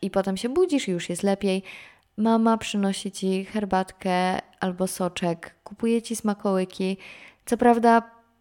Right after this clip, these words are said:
jest duża szansa, że nie czujesz za dobrze smaku, jeśli masz katar, ale hej,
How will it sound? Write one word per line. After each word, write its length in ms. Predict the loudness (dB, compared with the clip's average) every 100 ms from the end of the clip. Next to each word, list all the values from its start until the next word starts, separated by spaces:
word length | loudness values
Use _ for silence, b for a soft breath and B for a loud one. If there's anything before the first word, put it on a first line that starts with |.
| _ _ _
jest 200 | 0 0
duża 220 | 2 2 4
szansa, 340 | 2 2 2
że 140 | 2
nie 240 | 2 2 0
czujesz 360 | 0 0 0
za 180 | 0 0
dobrze 260 | 0 -2 -4
smaku, 440 | -2 -4 -2 0
jeśli 280 | 0 -2 -4
masz 160 | -6 -4
katar, 400 | -6 -2 -2 -4 B B B B B B _ 2
ale 580 | 4 8 8 6 4 2 -6 _ _ _ _ _ _ _ _ -8
hej, 360 | 0 0 0